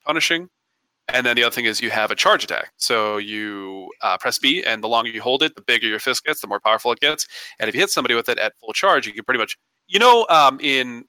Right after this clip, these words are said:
Super Smash Brothers, when somebody's at nine nine nine percent and you home run bat them, and the, there's not even a single, uh, image of the person just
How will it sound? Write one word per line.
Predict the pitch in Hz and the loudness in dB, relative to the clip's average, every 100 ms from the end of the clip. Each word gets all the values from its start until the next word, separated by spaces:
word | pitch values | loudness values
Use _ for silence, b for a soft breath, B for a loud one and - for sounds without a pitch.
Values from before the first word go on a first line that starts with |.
| _ | _
Super | 170 | -6
Smash | 151 147 135 | -2 0 0
Brothers, | 139 135 131 | 2 2 2
when | 113 | -2
somebody's | 104 131 127 | -4 -2 -2
at | 120 | -2
nine | 117 123 | 0 0
nine | 123 127 | 0 0
nine | 123 | -2
percent | 123 110 - 120 123 | -4 -6 -4 -4 -4
and | 117 | -8
you | |
home | 120 127 131 | -6 -4 -2
run | 127 120 | -4 -2
bat | 110 117 - | -2 -2 -2
them, | 127 131 B B - | -6 -6 B B -4
and | 131 131 | -2 0
the, | 127 135 | 0 0
there's | 135 127 | 0 2
not | 139 | 4
even | 139 131 | 4 2
a | |
single, | 120 - 147 139 139 135 139 _ _ _ - | 0 2 2 2 2 2 0 _ _ _ 0
uh, | 123 117 110 107 110 - - _ | 4 6 4 4 2 0 -10 _
image | 151 143 139 - 139 | 2 2 2 0 0
of | 139 | 0
the | 139 | 2
person | 160 143 | 0 0
just | 135 - | -2 -6